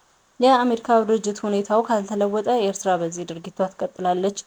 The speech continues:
ተብሎ ይጠበቃል ሲልም አስጠንቅቋል። ስለ ዘገባው የፈረንሳይ ዜና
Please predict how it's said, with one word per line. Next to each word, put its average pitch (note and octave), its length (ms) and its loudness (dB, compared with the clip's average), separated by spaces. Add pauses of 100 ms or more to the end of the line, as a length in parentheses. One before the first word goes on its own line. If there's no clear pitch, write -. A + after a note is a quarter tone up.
(400)
ተብሎ A#3+ 240 8
ይጠበቃል F3+ 600 0
ሲልም G#3+ 300 -2
አስጠንቅቋል። A#3+ 600 0 (320)
ስለ A#3 160 0 (140)
ዘገባው G3+ 460 4
የፈረንሳይ G3 640 0
ዜና F3+ 280 -4